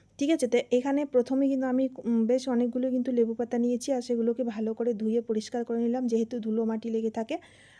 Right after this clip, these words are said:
আর পরিষ্কার করে নেওয়ার পরে এবার আমাদের, উম, হামানদিস্তার সাহায্যে বা, উম, আহ, যেহেতু লেবু পাতাগুলো একটু শক্ত, তো হামানদিস্তার সাহায্যে, উম, মানে, পেস্ট করতে একটু টাইম লাগবে। তো আমি আপনাদের সাজেস্ট করব মিক্সি জারের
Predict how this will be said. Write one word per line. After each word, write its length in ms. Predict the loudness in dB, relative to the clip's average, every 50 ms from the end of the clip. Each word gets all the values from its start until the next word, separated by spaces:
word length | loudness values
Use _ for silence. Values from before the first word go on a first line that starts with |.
| -20 -20 _ _
আর 220 | -4 -2 0 0 0 2
পরিষ্কার 380 | 2 2 0 0 0 -2 -2 0
করে 160 | -2 -2 -2
নেওয়ার 260 | -2 -2 -4 -4 -4
পরে 200 | -4 -2 -2 -2 0 2
এবার 240 | 2 2 2 2 0
আমাদের, 340 | 0 0 0 0 0 -2 -2 -2 -6 -10 -16 -10 -6
উম, 240 | -2 0 0 0 0
হামানদিস্তার 720 | 0 0 0 2 2 2 2 0 -2 -2 -2 -4 -4 -4 -4
সাহায্যে 400 | -4 -4 -2 -4 -4 -4 -4 -4 -4 -6 -8 -18 -20 -20 -18 _ -6
বা, 220 | -2 0 0 2 2 2 0 0
উম, 180 | 0 0 0 0 0 -2 -6 -6 -8
আহ, 240 | -4 -2 -2 0 -2 0
যেহেতু 280 | 0 2 2 2 2 4
লেবু 200 | 4 4 4 4 2
পাতাগুলো 340 | 0 0 0 0 0 -2 -2
একটু 160 | -4 -6 -6
শক্ত, 300 | -4 -6 -8 -6 -6 -6 -6
তো 120 | -2 -2 -2
হামানদিস্তার 600 | 0 0 0 0 0 0 0 -2 -2 -4 -4 -4
সাহায্যে, 360 | -4 -4 -4 -4 -4 -4 -6 -6 -6 -6 -4
উম, 240 | -2 0 2 0 0 -2 -4 -6
মানে, 200 | -4 0 0 0 0
পেস্ট 320 | 0 0 -2 -2 -2 -6 -4
করতে 300 | 0 2 2 2 2 0 -2 0 -2 -2 -4
একটু 180 | -8 -8 -8 -6 -2
টাইম 220 | 0 0 2 2 2
লাগবে। 240 | 0 0 -2 -4 -6 -8 -10 -20 -20 -20 -20 _ _
তো 80 | -2 0
আমি 140 | 2 2 2
আপনাদের 280 | 2 0 0 0 0 0
সাজেস্ট 380 | 0 -2 -2 -2 -4 -4 -2
করব 260 | 0 0 2 2 2 2 2 2 2 2 0 _ _ _ _ _ 2
মিক্সি 300 | 4 4 4 4 2 2 6
জারের 280 | 6 8 8 8 6